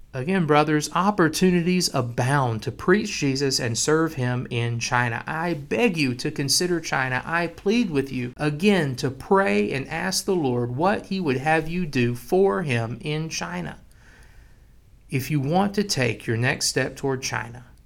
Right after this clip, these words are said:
and learn how to either get on or continue on a path toward full-time ministry there, reach out to us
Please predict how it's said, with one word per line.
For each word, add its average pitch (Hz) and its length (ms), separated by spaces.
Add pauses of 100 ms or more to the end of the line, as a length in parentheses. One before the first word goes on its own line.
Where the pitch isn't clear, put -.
and 120 200
learn 160 260
how 135 240
to 123 80
either 120 460 (360)
get 139 240
on 170 600
or 131 180
continue 151 640
on 120 220
a 165 40
path 120 520
toward 123 280
full-time 156 540
ministry 139 460
there, 117 340 (540)
reach 151 320
out 127 240
to - 120
us - 360